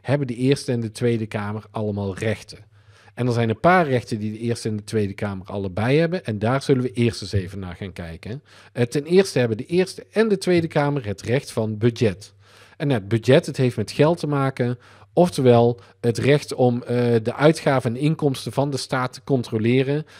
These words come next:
En ook ieder jaar de begroting die er moet worden gemaakt. Hè, waar gaan we ons geld aan uitgeven om die goed of af te keuren?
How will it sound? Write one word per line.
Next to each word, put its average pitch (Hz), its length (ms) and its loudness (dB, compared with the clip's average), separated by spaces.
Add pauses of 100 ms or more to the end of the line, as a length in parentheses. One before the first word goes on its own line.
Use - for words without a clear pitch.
(200)
En 160 180 4
ook 135 180 4
ieder 160 220 2
jaar 127 320 2
de 131 100 0
begroting 131 580 4
die 143 100 0
er 143 80 2
moet 143 180 2
worden 131 240 0
gemaakt. 131 420 -2
Hè, 139 160 0
waar 123 220 -2
gaan 120 240 -4
we 117 60 -4
ons 113 160 -8
geld 113 220 -4
aan 117 100 -6
uitgeven 131 440 -4
om 127 120 -4
die 120 140 -2
goed 143 240 2
of 107 140 -4
af 120 200 -8
te - 100 -10
keuren? 90 420 -8